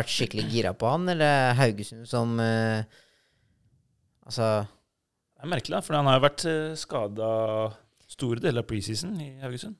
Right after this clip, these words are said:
Speaker 2: så.
Speaker 1: Ja, al-, og så hadde han jo, altså, han var ikke,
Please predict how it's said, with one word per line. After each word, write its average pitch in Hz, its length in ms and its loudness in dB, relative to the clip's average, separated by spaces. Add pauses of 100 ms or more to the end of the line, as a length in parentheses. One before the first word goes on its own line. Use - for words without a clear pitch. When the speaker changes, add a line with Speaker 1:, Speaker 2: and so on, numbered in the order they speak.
Speaker 2:
så. - 80 -20 (580)
Speaker 1:
Ja, 160 120 6 (240)
al-, 139 480 4
og 120 80 0
så 139 100 2
hadde 120 220 6
han 127 60 -4
jo, 185 100 4 (160)
altså, 113 220 4 (120)
han - 640 -14
var 110 80 -18
ikke, 185 200 4